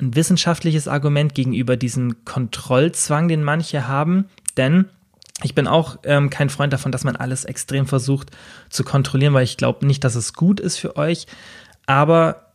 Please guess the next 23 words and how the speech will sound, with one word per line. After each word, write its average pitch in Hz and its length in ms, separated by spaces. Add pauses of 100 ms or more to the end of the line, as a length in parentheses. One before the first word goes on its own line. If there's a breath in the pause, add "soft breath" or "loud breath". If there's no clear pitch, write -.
auch 135 180
die 127 260
Wissenschaft 151 480
zeigt 139 280
da 131 40
ein 131 120
paar 131 120
Studien, 135 360
dass 127 160
die 123 160
Stresslevel 127 800
geringer 151 500
sind, 135 280
wenn 135 180
wir 127 120
eine 123 200
Situation 135 800
kontrollieren 139 600
können, 175 180
beziehungsweise 127 720
wenn 143 200
wir 147 280 (500 loud breath)
den, 127 460